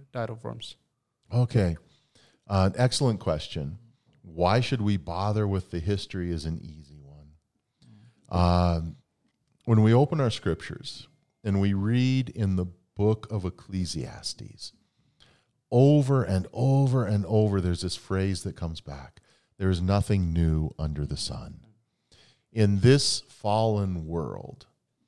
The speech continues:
Speaker 2: there really is, of the things that are truly substantial and matter, there's nothing new.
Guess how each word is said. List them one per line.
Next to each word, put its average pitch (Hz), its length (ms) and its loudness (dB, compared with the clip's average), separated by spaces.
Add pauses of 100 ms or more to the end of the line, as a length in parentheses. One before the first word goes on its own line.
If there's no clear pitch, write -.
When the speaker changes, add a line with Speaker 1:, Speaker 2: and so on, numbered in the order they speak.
(280)
Speaker 2:
there 104 160 6
really 127 720 0
is, 95 360 2 (260)
of 113 180 0
the 127 80 2
things 269 440 -6
that 196 100 2
are 151 100 2
truly 139 460 -2
substantial 110 880 -2
and 80 260 -4
matter, 73 600 -10 (1500)
there's 107 380 2
nothing 120 480 -2
new. 60 240 -14